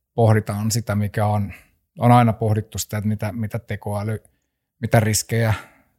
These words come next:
öö, se tuo ja, ja miten robotit sitten valtaa maailman tai,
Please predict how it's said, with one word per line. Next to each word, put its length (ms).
öö, 500
se 180
tuo 360
ja, 260
ja 160
miten 260
robotit 460
sitten 320
valtaa 360
maailman 460
tai, 320